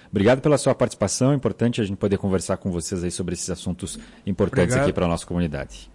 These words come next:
Speaker 2: Obrigado, Ricardo. Da mesma forma, agradeço o secretário e vice-prefeito, Éder, pelo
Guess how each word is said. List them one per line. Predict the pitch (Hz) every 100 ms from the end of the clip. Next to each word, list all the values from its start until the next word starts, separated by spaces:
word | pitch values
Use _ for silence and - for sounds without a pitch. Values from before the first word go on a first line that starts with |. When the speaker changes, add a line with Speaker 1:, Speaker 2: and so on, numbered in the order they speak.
| -
Speaker 2:
Obrigado, | 135 127 117 127 131 135
Ricardo. | 131 120 120 135 156 156 147 139 123 120
Da | 113 117
mesma | 117 123 131
forma, | - 123 147 147 123
agradeço | 113 117 110 120 - 147
o | 123 120 113 113
secretário | - 120 113 113 110 120 139 117
e | 127
vice-prefeito, | 123 - - 107 - 120 147 110
Éder, | 110 156 185 - - - - _ - - -
pelo | 120 123 123 120 117 113